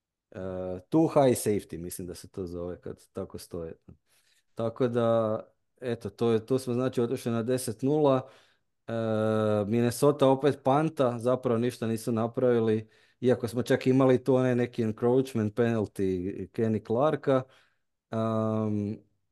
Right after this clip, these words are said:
e, mi-, pritisak je bio na jako dobar ovu utakmicu, iak-, i mislim da je Preston Smith čak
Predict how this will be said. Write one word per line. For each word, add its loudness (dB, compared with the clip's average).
e, -10
mi-, -8
pritisak 2
je 4
bio 6
na 4
jako 0
dobar 2
ovu 0
utakmicu, -6
iak-, 4
i -8
mislim -4
da 4
je 2
Preston 2
Smith -2
čak -2